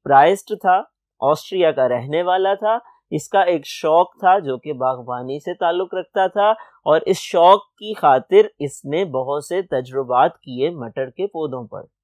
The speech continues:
और उस वक्त जब जीन्स के बारे में मालूम नहीं था, इसने law of genetics पेश किए, law of inheritance पेश किए, mechanism of inheritance के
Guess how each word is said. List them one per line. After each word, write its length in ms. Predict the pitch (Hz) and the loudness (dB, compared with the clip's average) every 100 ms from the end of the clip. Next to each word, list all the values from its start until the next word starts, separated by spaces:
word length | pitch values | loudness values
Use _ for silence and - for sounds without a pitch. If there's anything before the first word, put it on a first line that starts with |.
| _ _ _ _ | _ _ _ _
और 360 | 175 190 226 262 | 8 10 10 8
उस 300 | - 208 - | 4 0 -2
वक्त 320 | 160 190 - 196 | 0 0 0 -2
जब 180 | 185 175 131 | -2 -2 -4
जीन्स 460 | 131 151 196 220 | -8 -4 -2 -4
के 120 | - 233 | -2 2
बारे 360 | 208 143 135 | 4 4 2
में 240 | 135 131 160 | -4 -6 -6
मालूम 560 | 170 123 120 139 196 190 | -6 -6 -4 -2 -4 -6
नहीं 300 | 135 127 120 | -8 -10 -12
था, 360 | 123 131 185 - _ _ | -4 2 2 2 _ _
इसने 500 | 143 - 143 156 190 | -8 -8 -8 -4 -2
law 380 | 170 135 139 - - | -2 0 4 2 2
of 180 | 175 - 127 | 0 -2 -8
genetics 500 | 139 139 139 185 - - | -6 -8 -10 -10 -10 -6
पेश 300 | 143 185 180 | -2 -2 -4
किए, 460 | - 131 131 165 196 - _ - | -14 -10 -4 -4 -4 -8 _ -2
law 240 | 139 151 175 | 4 4 6
of 180 | 190 185 160 | 2 0 -6
inheritance 640 | 143 131 131 160 190 190 - | -10 -6 -4 -4 -6 -8 -8
पेश 280 | 143 147 - | -8 -8 -12
किए, 400 | - 139 156 185 - _ | -14 -8 -4 -6 -8 _
mechanism 640 | 123 151 160 160 160 165 165 - | -6 -4 -2 -4 -6 -8 -8 -4
of 220 | 160 - 127 | -4 -4 -12
inheritance 640 | 117 120 135 151 156 143 | -8 -4 -4 -4 -8 -10
के 180 | - | -8